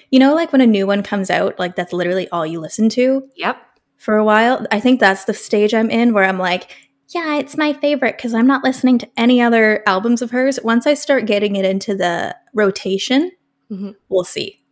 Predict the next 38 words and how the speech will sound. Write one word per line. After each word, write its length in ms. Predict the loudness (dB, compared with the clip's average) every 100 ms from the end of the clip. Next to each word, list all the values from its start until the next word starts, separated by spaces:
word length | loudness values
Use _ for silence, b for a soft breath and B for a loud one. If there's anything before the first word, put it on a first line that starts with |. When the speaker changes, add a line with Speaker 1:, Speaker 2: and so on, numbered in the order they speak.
| _ B B B
Speaker 1:
We'll 120 | -4
Speaker 2:
Yes. 140 | -4 -4
Speaker 1:
see. 60 | -10 -18 _
Speaker 2:
Yes, 240 | -10 -10 -6
I 100 | -6
definitely 260 | -4 -4 -4
agree 120 | -4
with 80 | -4
that. 180 | -6
Like, 140 | -6 -8
for 180 | -6 -8
me, 480 | -6 -8 -6 -8 -10 _ _ _ _ _ _ -14
Evermore 460 | -10 -4 -4 -4 -6
is 80 |
still 760 | -6 -8 -4 -2 -2 -2 -2 -4
the 100 | -6
one 380 | -10 -8 -8 -8
that 200 | -10 -8
I'm 140 | -10
just 240 | -10 -12 -12
like, 140 | -10
"You 120 | -8
know 120 | -6 -8
what? 320 | -10 -12 -16
I 100 | -18
need 180 | -18 -16
to 80 | -10
sit 320 | -10 -10 -12
and 100 | -16
just 220 | -14 -14
listen 240 | -14 -12 -12
to 40 |
this 160 | -10 -10
album 360 | -10 -8 -10
all 160 | -10 -12
the 100 | -10
way 140 | -12
through." 340 | -12 -12 -12